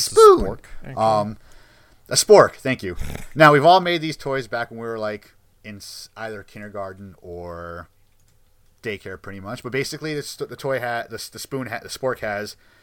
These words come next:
Speaker 2: googly eyes, a mouth, putty feet, and that's pretty much it. And the toy comes to life. And basically, it's a story of them chasing the toy as it wants to run away because it, it thinks it needs to be used for food and then thrown away into the trash. Um,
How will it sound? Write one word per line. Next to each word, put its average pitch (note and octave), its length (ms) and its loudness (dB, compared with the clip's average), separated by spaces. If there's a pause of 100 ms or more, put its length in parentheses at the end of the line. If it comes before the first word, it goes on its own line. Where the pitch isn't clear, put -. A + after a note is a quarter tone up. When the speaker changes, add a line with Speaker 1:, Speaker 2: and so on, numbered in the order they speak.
(120)
Speaker 2:
googly D3+ 300 -2
eyes, C3+ 280 0
a C3+ 40 -10
mouth, A#2 500 -6 (540)
putty C3+ 220 0
feet, B2 280 -8
and G2+ 80 -16
that's G#2 120 -10
pretty G#2 180 -10
much G2+ 200 -8
it. G#2+ 260 0
And A#2+ 120 -8
the A#2 40 -8
toy A2 220 -6
comes G2 200 -14
to A#2 60 -10
life. B2 320 -4 (600)
And B2 180 -6
basically, C#3 440 -2
it's C3+ 80 -4
a B2+ 60 -10
story C3+ 300 -2
of G#2+ 80 -4
them A#2+ 220 -6
chasing B2 380 -6
the A2 80 -10
toy C3 300 -4
as G2+ 120 -6
it A#2 60 -6
wants A2 260 -6
to G#2 60 -14
run G#2 180 -6
away D3+ 360 4
because A2 360 -4
it, G#2 180 -10
it G#2 440 -4
thinks G#2+ 180 -8
it G#2+ 80 -10
needs G2+ 120 -12
to G#2 40 -12
be G#2 80 -6
used G#2+ 160 -4
for A2+ 100 -8
food B2+ 360 6 (140)
and G2 180 -8
then F#2+ 120 -10
thrown F2 200 -10
away E2+ 140 -10
into E2+ 140 -14
the F2+ 60 -10
trash. G2+ 440 -4 (580)
Um, G2+ 560 -2